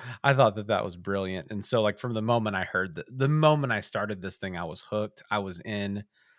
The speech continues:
I loved it. I love Dave's voice. I love the drumming.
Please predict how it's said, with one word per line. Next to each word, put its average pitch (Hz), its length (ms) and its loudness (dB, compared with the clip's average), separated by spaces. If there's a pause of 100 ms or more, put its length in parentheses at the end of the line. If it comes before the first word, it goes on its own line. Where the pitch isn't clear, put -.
(220)
I 104 80 0
loved 104 340 2
it. 113 140 0
I 202 80 4
love 240 300 4
Dave's 143 340 8
voice. 139 800 2 (360)
I 160 80 2
love 143 260 4
the 104 100 -4
drumming. 117 760 2